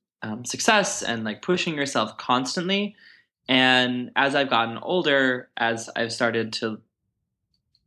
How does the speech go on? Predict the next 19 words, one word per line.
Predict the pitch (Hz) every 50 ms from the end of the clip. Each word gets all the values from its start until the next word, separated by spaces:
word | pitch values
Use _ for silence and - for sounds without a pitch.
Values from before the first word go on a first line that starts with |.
| _ _ -
accept | 123 131 - - - 135 - -
my | 123 120 117
limits | 113 117 120 151 196 208 - - - -
a | 170
little | 185 190 196 190
bit | 202 - -
more, | 175 180 190 196 208 214 220 220 - _ _ _ _ _ _ -
um, | 127 127 123 120 117 113 110 110 110 110 - _ _ _ _ _
I've | - 123 117
had | 117 120 117
to | 123 120
learn | 110 117 113 113 110
how | 113 113 110
to | 113 110
give | 110 117 113 110
up | 110 104 98 - - - _ -
a | 113 117
little | 117 110 104 104
bit | 98 - 101 104 -